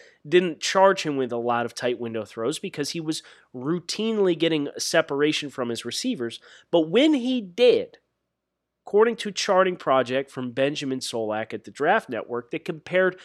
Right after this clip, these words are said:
tight window throws and a slew of other traits for quarterbacks in the twenty twenty N F L Draft, Tagovailoa's ball placement was tops in the entire class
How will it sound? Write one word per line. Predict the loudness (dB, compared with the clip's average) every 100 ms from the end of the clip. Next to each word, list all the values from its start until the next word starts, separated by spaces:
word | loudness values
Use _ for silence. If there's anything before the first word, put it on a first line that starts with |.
| -20 _
tight | 4 4 6
window | 4 4 2
throws | 2 6 6 4 -6 -20 _
and | 2
a | 2
slew | 2 0 4 4
of | 6
other | 4 4
traits | 0 -6 -8 -8 -12 -16 _ _ _
for | -2 -2
quarterbacks | -2 -2 4 6 6 4 4 0 -10 _ -6
in | -4
the |
twenty | -4 -4 -2 -4
twenty | -4 -4 -2
N | -4
F | -4
L | -6 -6
Draft, | -2 0 2 0 -6 -18 _ _ _ _
Tagovailoa's | 0 0 6 6 6 4 2
ball | 2 8 10 8
placement | 4 -2 -2 -4 -6 -8 -10 -20 _
was | 0 0
tops | -6 -14 -14 0 2 2 -2 -8 -8 _ _ _
in | -8
the | -4 -4
entire | -4 -2 0 0
class | 0 2 4 4 0